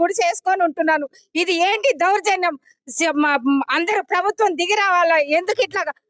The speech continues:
ఆమెదేమన్నా ఉంటే వాళ్ళ దయాదుల దగ్గర చూసుకోవాలా. మా అందరూ, ఆ, ఆ, చావు రతుకులు మా-, మాతో ఆడుకుంటారు. ఇంత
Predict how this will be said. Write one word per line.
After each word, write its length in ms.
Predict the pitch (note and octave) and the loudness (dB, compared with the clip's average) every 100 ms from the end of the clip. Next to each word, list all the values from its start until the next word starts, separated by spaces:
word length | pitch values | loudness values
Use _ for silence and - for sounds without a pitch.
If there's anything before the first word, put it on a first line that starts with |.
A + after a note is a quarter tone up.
| - | -2
ఆమెదేమన్నా 680 | C#4 F#4+ F#4 F#4 F#4 F4 F4+ | 2 2 2 2 0 0 0
ఉంటే 180 | F4+ G4+ | 0 0
వాళ్ళ 240 | F4 F4+ | 0 0
దయాదుల 560 | D4+ F4 G#4 G#4+ G4+ F#4+ | 0 0 0 0 -2 -2
దగ్గర 260 | F4+ F#4 D4+ | -2 -2 -2
చూసుకోవాలా. 480 | F#4+ - F#4 F4+ E4+ - _ - | -4 -2 0 2 0 -2 _ -4
మా 140 | D#4 F4+ F4 | 0 2 2
అందరూ, 360 | F4+ F#4+ G#4+ G#4 | 0 -2 -2 0
ఆ, 300 | F#4 E4+ F4 E4+ - _ | 0 0 0 0 -4 _
ఆ, 280 | D4+ D#4 D#4 | 0 2 0
చావు 340 | C#4 A4 G4+ | 0 -2 0
రతుకులు 420 | G4+ G4 - G4 F#4 | 0 -2 0 0 2
మా-, 320 | F4+ A#4 F4 | 2 2 0
మాతో 340 | D#4+ F4 F4+ | 2 0 2
ఆడుకుంటారు. 600 | F4 D#4+ G4 G#4 F#4+ F#4 | 2 2 2 -2 0 0
ఇంత 340 | F4 F4+ F4 | 0 0 0